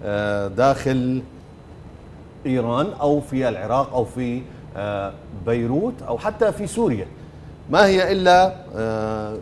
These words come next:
تبين عن ضعف كبير في الميدان. كيف تعلق؟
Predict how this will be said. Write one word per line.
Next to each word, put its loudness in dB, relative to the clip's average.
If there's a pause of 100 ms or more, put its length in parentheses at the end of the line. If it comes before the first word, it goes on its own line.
(100)
تبين 0 (420)
عن -2 (180)
ضعف 4
كبير 0 (280)
في 2
الميدان. -2 (180)
كيف -2
تعلق؟ -6